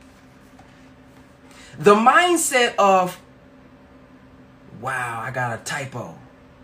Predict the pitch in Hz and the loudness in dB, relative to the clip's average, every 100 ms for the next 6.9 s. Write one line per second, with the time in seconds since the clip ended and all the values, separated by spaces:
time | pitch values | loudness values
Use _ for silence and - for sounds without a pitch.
0 | - - - - - - - - - - | -20 -20 -20 -20 -20 -20 -20 -20 -20 -20
1 | - 131 214 180 190 180 214 196 190 196 | -14 -10 -10 -8 -10 -6 -4 -2 -2 -4
2 | - 156 151 156 135 135 135 131 117 - | -6 -8 -8 -6 -8 -8 -10 -10 -12 -12
3 | 85 - - - - - - - - - | -18 -20 -20 -20 -20 -20 -20 -20 -20 -20
4 | - - - - - 262 208 254 254 151 | -20 -20 -20 -8 -4 -2 0 2 2 2
5 | 135 190 190 254 - 208 226 - 233 220 | -2 -2 -2 -4 -2 -2 -2 0 2 2
6 | 208 - 196 226 - 226 202 190 | 0 -4 -6 -6 -2 2 2 2